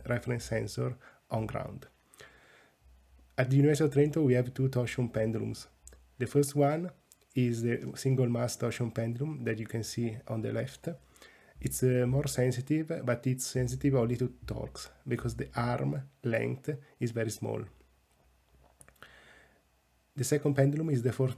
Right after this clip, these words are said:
test mass torsion pendulum, in which the test mass is mounted off center, i-, and hence it's sensitive directly to forces and not only to torques.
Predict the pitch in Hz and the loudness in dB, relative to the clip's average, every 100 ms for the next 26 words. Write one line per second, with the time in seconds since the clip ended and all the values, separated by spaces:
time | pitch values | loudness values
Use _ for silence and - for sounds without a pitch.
0 | 95 - 123 123 123 - 123 - 123 113 | -8 -4 -2 -2 -4 -2 -2 -2 -2 -2
1 | 113 113 113 - 120 127 131 123 117 120 | 0 -2 -2 -2 0 0 0 0 0 -2
2 | 120 135 135 123 113 117 117 120 113 - | 0 0 0 0 -2 -2 -2 -2 -4 -2
3 | - 107 107 120 123 131 131 117 - _ | 0 0 0 -2 -4 -4 -2 -2 -2 _
4 | _ _ - - - 117 110 - 120 123 | _ _ -20 -4 2 2 2 -2 -2 -2
5 | 135 131 - 120 120 123 127 117 117 120 | -4 -6 -4 -4 -2 -2 -2 -2 -2 0
6 | 135 135 127 123 - _ _ - 113 - | 0 2 2 0 -4 _ _ -4 -4 -2
7 | 135 131 110 107 - 107 104 - - - | -4 -2 -4 -4 -6 -8 -10 -10 -10 -10
8 | - | -14